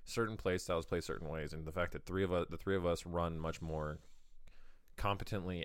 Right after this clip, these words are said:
as support roles of that level, like, the more, like, the supportive shooters, three support shots in this kind of game mode was just overwhelming.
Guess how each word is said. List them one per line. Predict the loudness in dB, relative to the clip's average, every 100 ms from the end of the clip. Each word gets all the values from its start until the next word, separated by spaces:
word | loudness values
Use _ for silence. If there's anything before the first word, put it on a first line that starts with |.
| -2
as | 0 0 0 -2
support | -4 0 2 4
roles | 4 2 0 -6
of | 0
that | 2 2
level, | 2 0 0
like, | -2
the | -2
more, | 0 2
like, | 0 -2
the | -4
supportive | -6 0 2 2 0
shooters, | -2 0 2 0 -2 -12 -20 -20 -20 -20 -20 -20 -20 -20 -20 -20 -20 -20 -20 -16 -4
three | 2 4
support | 4 4 6 6 6
shots | 6 6 2 -8 -6 -4
in | -2
this | -2
kind | -2 -2
of | -2
game | -2 -2
mode | -2 -2 -2
was | 0 0 0
just | -2 0
overwhelming. | 0 0 0 -2 -4